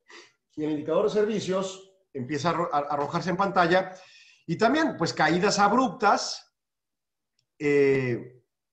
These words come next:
en lo que es, por ejemplo, ingresos totales por suministro de bienes y servicios, lo que cobran las empresas de servicios. Pues caídas abruptas de febrero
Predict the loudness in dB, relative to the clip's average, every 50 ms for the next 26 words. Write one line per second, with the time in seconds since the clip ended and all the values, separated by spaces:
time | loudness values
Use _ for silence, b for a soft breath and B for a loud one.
0 | _ -6 -4 -2 0 0 -2 -2 -2 -2 0 0 -2 -2 -2 -2 -2 0 0 0
1 | 0 0 0 2 2 2 2 0 -2 -6 -16 -20 _ _ _ _ _ _ _ _
2 | _ _ _ _ _ _ _ _ _ _ -2 0 4 4 6 6 6 6 6 4
3 | 2 0 0 2 2 2 2 2 0 0 -4 -4 -2 0 0 2 2 2 2 0
4 | 0 0 0 0 0 -2 -4 -6 -6 -6 -6 -4 -4 -2 -2 -4 0 4 4 4
5 | 6 4 2 2 0 -2 -2 -2 0 0 0 0 0 -2 -2 -2 -2 -2 -2 -4
6 | -4 -8 -12 -16 _ _ _ _ _ _ _ _ _ _ -6 -6 -2 2 2 4
7 | 4 4 6 4 4 4 2 0 2 2 2 2 2 0 0 0 2 4 4 4
8 | 6 6 4 4 2 0 -6 -16